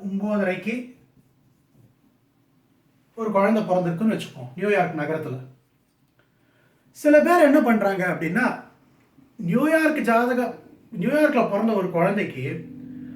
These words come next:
அவங்க ரொம்ப சூப்பரா அந்த டைம் அப்படியே இந்தியா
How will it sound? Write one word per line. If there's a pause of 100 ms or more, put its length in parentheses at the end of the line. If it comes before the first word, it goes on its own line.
(200)
அவங்க
ரொம்ப
சூப்பரா (260)
அந்த (120)
டைம்
அப்படியே (120)
இந்தியா